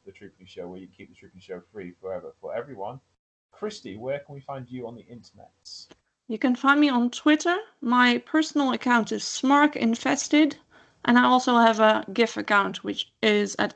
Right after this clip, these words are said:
Speaker 2: N J P W gifs.
Speaker 1: Excellent. We shall be back on Saturday. Are you joining me on Saturday?
Speaker 2: Sure.
Speaker 1: And Sunday?
Speaker 2: <laughs> Yeah, sure.
Speaker 1: Good.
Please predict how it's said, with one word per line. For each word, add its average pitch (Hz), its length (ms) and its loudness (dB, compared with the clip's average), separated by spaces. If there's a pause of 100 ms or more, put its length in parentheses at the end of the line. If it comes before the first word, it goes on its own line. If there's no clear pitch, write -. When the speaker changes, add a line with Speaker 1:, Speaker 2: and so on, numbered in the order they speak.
(100)
Speaker 2:
N 240 220 2
J 233 220 2
P 226 180 -6
W 220 380 0
gifs. 196 560 -4 (1800)
Speaker 1:
Excellent. 139 580 -10
We 180 180 -8
shall 220 160 -12
be 190 80 -16
back 170 320 -4
on 160 120 -10
Saturday. 160 360 -6
Are 170 80 -4
you 175 160 -10
joining 165 320 -10
me 160 100 -12
on 156 80 -12
Saturday? 170 560 -10 (640)
Speaker 2:
Sure. 247 580 2 (460)
Speaker 1:
And 151 160 -10
Sunday? 190 520 -4 (840)
Speaker 2:
<laughs> - 240 -10
Yeah, 330 280 4
sure. 202 480 2 (500)
Speaker 1:
Good. 185 260 0